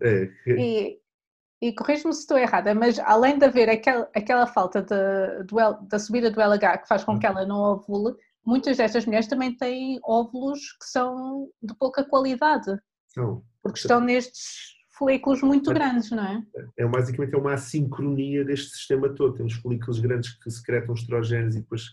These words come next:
Speaker 1: e depois ca-, causam, ca-, causam, prejudicam os outros todos que estão a ser recrutados. E, para além disso, ah, como está associado também à obesidade e, e níveis de androgénios
Speaker 2: Uhum.
Speaker 1: elevados, tem, pode estar associado a óvulos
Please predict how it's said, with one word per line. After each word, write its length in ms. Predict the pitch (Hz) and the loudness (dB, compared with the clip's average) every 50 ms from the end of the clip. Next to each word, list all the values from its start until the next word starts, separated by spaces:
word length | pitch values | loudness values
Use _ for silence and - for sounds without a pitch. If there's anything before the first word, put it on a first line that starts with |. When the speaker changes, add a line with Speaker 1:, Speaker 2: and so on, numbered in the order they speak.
| _ - - - - _ - | _ -20 -20 -20 -20 _ -8
Speaker 1:
e 60 | 110 | -6
depois 320 | 110 117 117 117 107 110 - | -6 -6 -4 -4 -4 -4 -4
ca-, 260 | - - 117 110 113 - _ - | -4 -4 -4 -4 -4 -10 _ -6
causam, 840 | 120 113 110 110 113 113 113 113 113 110 110 110 107 107 107 - - - - | -2 -2 -2 0 0 -2 -2 0 -2 -2 -4 -4 -6 -6 -8 -8 -12 -16 -14
ca-, 120 | - - - - | -14 -14 -12 -8
causam, 440 | - 113 107 107 110 113 113 113 113 113 113 113 113 110 - - _ - | -6 -4 -4 -2 -4 -4 -4 -6 -4 -4 -2 -2 -2 -2 -4 -8 _ -8
prejudicam 480 | - 113 113 117 113 117 117 117 123 117 | -4 -2 0 2 2 2 0 0 -2 -4
os 100 | 110 113 | -2 -2
outros 160 | 117 110 - | -2 -4 -2
todos 180 | - 123 - - | -6 -6 -6 -6
que 20 | |
estão 120 | - 113 107 | -8 -12 -12
a 20 | |
ser 180 | 107 - 110 104 | -10 -10 -10 -12
recrutados. 640 | - - - 120 117 113 120 127 127 131 131 - - _ _ - - - _ _ - | -12 -12 -8 -8 -8 -6 -4 -4 -4 -4 -6 -8 -12 _ _ -20 -20 -20 _ _ -6
E, 80 | 131 123 | -6 -4
para 140 | - 135 135 | -2 0 2
além 240 | 135 139 139 139 | 2 2 2 0
disso, 400 | 131 127 117 110 117 - - 190 - _ _ - - _ _ _ - 123 | -2 -4 -4 -4 -4 -6 -10 -12 -14 _ _ -20 -20 _ _ _ -4 -2
ah, 480 | 127 127 123 123 120 120 120 120 117 117 117 | 0 2 2 2 2 2 2 0 -2 -4 -6
como 160 | - 135 131 | -6 -6 -4
está 140 | 123 139 131 | -2 -2 -4
associado 480 | 123 - - 127 - - 127 110 - | -4 -4 -6 -6 -4 -2 -4 -4 -2
também 280 | - 123 123 127 127 123 | -4 -2 0 2 4 6
à 40 | 123 | 6
obesidade 680 | 123 123 117 113 110 117 123 120 123 120 117 107 107 110 | 6 6 4 2 0 0 0 2 2 2 0 -2 -2 -4
e, 40 | 110 110 104 - - 113 113 107 117 120 117 113 113 113 113 110 110 110 | -6 -6 -6 -8 -4 -4 -4 -4 -4 -8 -8 -6 -4 -4 -4 -6 -8 -10
e 20 | 110 | -12
níveis 260 | 110 110 117 113 110 | -12 -10 -10 -10 -8
de 80 | - 117 | -10 -10
androgénios 540 | 113 113 113 110 113 113 110 214 208 - - | -8 -8 -8 -8 -8 -6 -4 -4 -4 -4 -4
Speaker 2:
Uhum. 140 | 107 - - - | -8 -6 -4 -4
Speaker 1:
elevados, 480 | 113 113 107 - 117 113 117 113 - | -4 -4 -4 -6 -6 -6 -6 -6 -6
tem, 140 | - - 117 | -6 -8 -6
pode 160 | - 120 113 - | -6 -8 -10 -8
estar 100 | 120 117 | -8 -10
associado 640 | 117 - - - - - 123 117 120 117 113 - - - | -10 -12 -16 -18 -8 -4 -4 -2 -2 -4 -6 -10 -14 -8
a 80 | 113 113 | -4 -2
óvulos 680 | 117 120 117 117 113 113 113 113 113 113 117 - - | -2 0 0 -2 -2 -4 -6 -8 -12 -12 -14 -14 -18